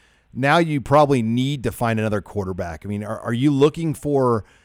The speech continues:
a guy that's leaving somewhere in the spring? Are you looking for an F C S guy maybe? Are you looking for a juco guy? I mean,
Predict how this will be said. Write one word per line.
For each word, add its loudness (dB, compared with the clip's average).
a -8
guy 4
that's -2
leaving -2
somewhere 0
in 2
the -2
spring? -6
Are -8
you -2
looking -2
for -4
an 0
F 0
C -4
S 2
guy -4
maybe? -12
Are -2
you 0
looking -2
for -2
a 0
juco -2
guy? -2
I -14
mean, -4